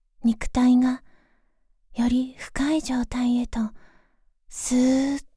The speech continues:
と、スーッと落ちていきます。それでは、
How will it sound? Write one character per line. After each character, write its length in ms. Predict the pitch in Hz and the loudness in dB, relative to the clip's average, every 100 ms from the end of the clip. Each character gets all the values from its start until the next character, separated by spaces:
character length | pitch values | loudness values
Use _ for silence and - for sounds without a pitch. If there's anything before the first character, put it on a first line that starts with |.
| - | -8
と、 100 | 277 269 262 - _ _ _ _ _ _ | -6 -4 -8 -18 _ _ _ _ _ _
ス 280 | - - 262 | -12 -2 0
ー 420 | 269 285 302 311 | 2 0 -2 -4
ッ 60 | - _ | -10 _
と 280 | - 311 - _ _ _ _ _ _ _ - | -6 -6 -8 _ _ _ _ _ _ _ -4
落 120 | 240 | -2
ち 140 | - - | -2 -6
て 220 | 247 233 | -4 -6
い 100 | 220 | -8
き 180 | - 220 | -6 -6
ま 160 | 220 | -6
す。 200 | 226 - - _ _ _ _ _ _ _ _ _ _ _ _ _ | -8 -12 -18 _ _ _ _ _ _ _ _ _ _ _ _ _
そ 180 | - 214 | -14 -8
れ 120 | 214 | -6
で 180 | 220 247 | -2 -2
は、 240 | 240 226 | -2 -6